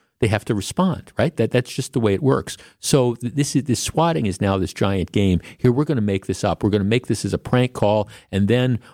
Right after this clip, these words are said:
well, all of a sudden the police are gonna show up at Joe Widget's house, and they're, you know, they're gonna go in with guns drawn, and they're gonna put him in handcuffs, ha, ha, ha, ha, ha,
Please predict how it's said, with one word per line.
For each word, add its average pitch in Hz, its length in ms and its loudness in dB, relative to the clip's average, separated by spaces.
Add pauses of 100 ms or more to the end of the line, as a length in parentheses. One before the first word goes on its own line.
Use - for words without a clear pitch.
well, 135 160 2
all 123 220 -2
of 123 80 -4
a - 20 -2
sudden 127 320 0
the 95 60 -2
police 123 420 0
are 113 80 2
gonna 104 220 0
show 131 320 2
up 117 180 0
at 95 80 -2
Joe 123 180 2
Widget's 113 440 0
house, 120 400 -4 (200)
and 113 220 0
they're, 113 100 4
you 110 120 0
know, 113 160 2
they're 101 100 0
gonna 107 140 2
go 127 240 2
in 120 140 -2
with 107 180 -4
guns 120 260 0
drawn, 117 400 2
and 110 100 0
they're 110 80 4
gonna 107 140 2
put 117 180 0
him 113 120 0
in 101 80 0
handcuffs, 110 560 0
ha, 139 140 -2
ha, 113 260 -4
ha, 113 180 0
ha, 107 220 -6
ha, 120 180 0